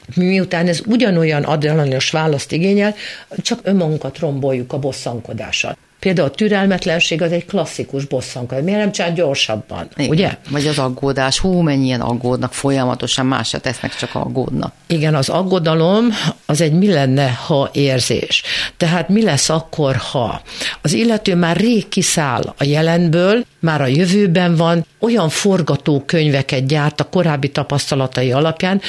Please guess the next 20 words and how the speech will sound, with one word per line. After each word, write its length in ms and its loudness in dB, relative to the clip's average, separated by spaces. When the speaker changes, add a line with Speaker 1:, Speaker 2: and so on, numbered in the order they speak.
Speaker 2:
aminek 340 2
szinte 320 0
semmilyen 800 2
létjogosultsága 1080 0
nincs, 320 2
mert 200 -4
ha 100 -2
most 240 0
én 60 2
megkérdezem 680 2
valakit, 400 2
aki 200 -2
egyébként, 640 0
ö, 100 4
aggódik, 520 0
hogy 200 0
két 260 0
hete 240 0
miért 380 2
aggódott, 600 2